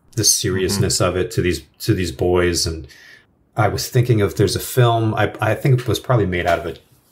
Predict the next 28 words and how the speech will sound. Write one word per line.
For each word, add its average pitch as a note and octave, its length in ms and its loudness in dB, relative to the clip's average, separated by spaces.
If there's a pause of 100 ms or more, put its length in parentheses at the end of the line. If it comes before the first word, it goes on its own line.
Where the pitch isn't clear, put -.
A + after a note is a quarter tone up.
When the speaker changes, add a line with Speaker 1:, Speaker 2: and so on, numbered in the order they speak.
(120)
Speaker 1:
a - 60 -20
children's F2+ 400 -4
book - 220 -10
or - 40 -10
something F2 300 -4
that - 280 -10
called, F2 220 -4
like, E2 180 -4
uh, D#2+ 260 -8
I - 40 -14
think - 160 0
it's C3 100 -2
called G#2 200 -2
the, F2 140 -2 (120)
the G2+ 100 0
Dog G2+ 440 2
Who A2 120 2
Stopped - 380 -2
the G#2 40 0
War A2 440 4
or B2 80 2
something C3 260 0
like C3 160 6
that. C3 300 4 (160)
And F#2+ 120 -2
it F#2+ 40 -2
was F2 160 -4
these - 300 -4